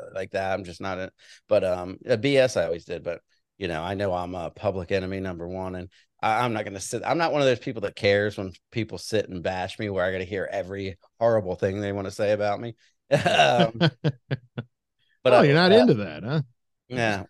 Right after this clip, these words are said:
Speaker 1: Yeah. <laughs> Well, I mean, most people aren't, but some people can't help themselves. But I, I, <laughs> I start cringing, like, a little bit when, uh, they, they start getting to it, and I just, uh,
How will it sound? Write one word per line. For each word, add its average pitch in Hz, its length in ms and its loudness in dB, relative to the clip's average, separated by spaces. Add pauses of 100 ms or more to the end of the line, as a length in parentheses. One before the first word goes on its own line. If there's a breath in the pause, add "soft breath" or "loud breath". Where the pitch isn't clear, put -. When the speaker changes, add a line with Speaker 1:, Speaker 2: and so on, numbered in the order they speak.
Speaker 1:
Yeah. 139 500 4
<laughs> - 480 -2
Well, 170 400 4
I 165 100 2
mean, 170 220 -2 (260)
most 220 240 6
people 170 300 -4
aren't, 139 260 4 (240)
but 123 120 -4
some 156 200 4
people 110 280 -2
can't 117 240 -2
help 117 300 0
themselves. 95 600 -4
But 98 220 -6
I, 110 680 -4 (180)
I, 135 380 -12 (500 loud breath)
<laughs> - 480 -18
I 139 120 4
start 143 340 2
cringing, 107 680 0
like, 110 240 2
a 113 80 4
little 117 260 2
bit 120 200 2
when, 123 180 -2
uh, 120 500 4
they, 110 480 -2
they 127 160 -6
start 120 340 -2
getting 117 200 -4
to 127 100 -4
it, 110 260 4
and 110 80 -4
I 104 120 -2
just, 104 340 -14
uh, 85 300 -4